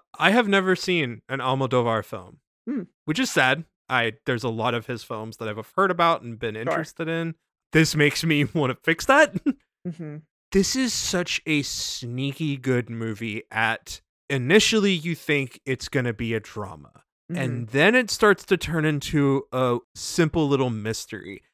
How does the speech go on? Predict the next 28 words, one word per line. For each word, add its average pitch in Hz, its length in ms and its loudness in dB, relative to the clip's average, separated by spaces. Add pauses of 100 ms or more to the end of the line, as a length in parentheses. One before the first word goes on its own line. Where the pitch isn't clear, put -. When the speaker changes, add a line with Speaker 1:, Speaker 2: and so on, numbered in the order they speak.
(160)
Speaker 1:
And 156 180 2
then 240 140 4
it's - 260 -2
almost 247 480 4
a 185 60 2
soap - 540 2
opera, 113 560 0 (280)
but 160 140 4
in 170 100 4
this 170 240 2
really 147 440 0 (100)
interesting, 147 640 0
subtle 165 540 2
way, 233 420 0 (280)
Speaker 2:
Mm-hmm. 165 340 -6 (300)
Speaker 1:
where, 180 140 8
like, 190 280 6 (280)
everybody, 233 840 2 (180)
i-, 170 160 -2
it's 170 200 0
being 185 280 2
filmed 285 520 2
like 180 400 2
a 165 80 4
soap 151 400 2
opera, 123 320 0
but 135 180 -2
everyone 180 460 2